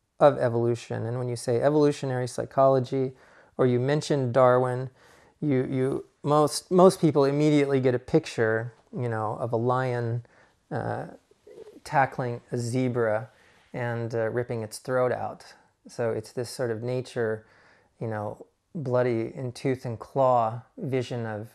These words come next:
of that's, that's what Darwinism is, or that's what evolution is all about. Now, survival, uh, is a,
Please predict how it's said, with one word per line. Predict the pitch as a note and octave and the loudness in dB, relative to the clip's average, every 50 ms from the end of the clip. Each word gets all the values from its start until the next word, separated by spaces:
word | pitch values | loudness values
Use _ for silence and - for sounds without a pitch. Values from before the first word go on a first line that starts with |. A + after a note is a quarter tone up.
| F#4+ - _ _ _ _ _ | -20 -20 _ _ _ _ _
of | - B2+ A2 G#2 A#2 | -10 -8 -8 -8 -4
that's, | A#2 - B2 C3 - - - - - - - _ - | 0 0 0 0 0 -4 -12 -16 -18 -20 -20 _ -8
that's | F3+ C#3+ C3 B2+ - | -4 -4 -4 -2 -4
what | C3+ - C3 A#2+ | -6 -6 -4 -2
Darwinism | B2+ B2 B2 B2+ B2+ B2 A#2+ A#2 A2 A2 A2+ A#2 A#2+ _ _ _ _ _ _ _ _ _ _ _ _ _ _ _ | 0 2 2 2 2 0 -2 -4 -6 -8 -10 -12 -14 _ _ _ _ _ _ _ _ _ _ _ _ _ _ _
is, | - C#3 A#2 A2+ B2+ A2+ A#2 A#2+ A2+ A2 G#2+ | -8 -6 -6 -4 -6 -6 -6 -6 -6 -6 -6
or | A2 G#2+ | -6 -4
that's | G2+ A2+ - - | -6 -6 -6 -6
what | C3+ C3 - | -10 -10 -8
evolution | C#3+ C3 A#2+ A#2+ A#2 A#2 A#2+ A#2 - - A#2+ A2 G#2 G#2+ A#2+ - _ - | -8 -6 -6 -4 -4 -4 -4 -6 -8 -10 -10 -10 -10 -10 -12 -14 _ -16
is | B2 B2 | -14 -12
all | C#3 A#2 G#2+ A2 | -10 -8 -8 -8
about. | G#2+ G#2+ C3 C3 A#2 G2 G2 - - - _ _ _ _ - - - - - - _ _ _ _ _ _ _ _ - | -6 -6 -6 -4 -4 -6 -8 -10 -12 -18 _ _ _ _ -20 -20 -20 -20 -20 -20 _ _ _ _ _ _ _ _ -2
Now, | D#3+ C#3+ C#3+ C#3+ D3 - - _ _ _ _ _ _ _ _ _ _ _ _ _ _ _ - D3+ | 2 2 2 2 0 -2 -10 _ _ _ _ _ _ _ _ _ _ _ _ _ _ _ -6 -6
survival, | D3+ - - E3 D#3+ D3 C#3 E3 F3+ G3 A#3 A#3 F3+ C3 A#2 A2 A2+ B2+ D#3 - - _ _ _ _ - | -6 -2 2 2 2 6 8 10 10 10 10 8 6 4 2 2 0 -2 -4 -6 -10 _ _ _ _ -8
uh, | - C3+ B2+ B2+ B2 B2 B2 - - _ _ _ _ _ _ _ | -6 -4 -4 -4 -4 -6 -8 -8 -12 _ _ _ _ _ _ _
is | D#3+ D3+ D#3+ E3+ E3 D#3+ | 0 2 2 2 2 2
a, | D3+ B2+ B2+ - | 0 -2 -2 -4